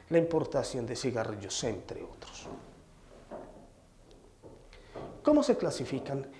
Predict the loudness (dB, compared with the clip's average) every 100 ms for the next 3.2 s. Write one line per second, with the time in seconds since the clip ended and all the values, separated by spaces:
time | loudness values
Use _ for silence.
0 | -20 -6 -2 0 -2 -4 0 2 2 -2
1 | -10 -14 -18 -14 0 4 4 4 2 -2
2 | -4 -2 0 -2 0 4 6 4 0 -10
3 | -10